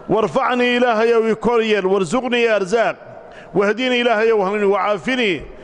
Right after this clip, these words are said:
Ilaahayow, balooyinka iga cafi, "wacfu cannii."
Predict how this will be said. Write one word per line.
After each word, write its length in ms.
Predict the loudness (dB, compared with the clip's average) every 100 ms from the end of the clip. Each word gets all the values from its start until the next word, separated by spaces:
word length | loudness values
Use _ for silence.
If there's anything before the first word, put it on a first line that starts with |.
| -20 -20 -6
Ilaahayow, 280 | -2 2 2
balooyinka 400 | 2 2 0 2
iga 220 | 0 0 -2
cafi, 280 | -4 -4 -8 -2
"wacfu 440 | 0 0 -4 -2
cannii." 800 | -2 -2 -2 -2 0 0 0 -2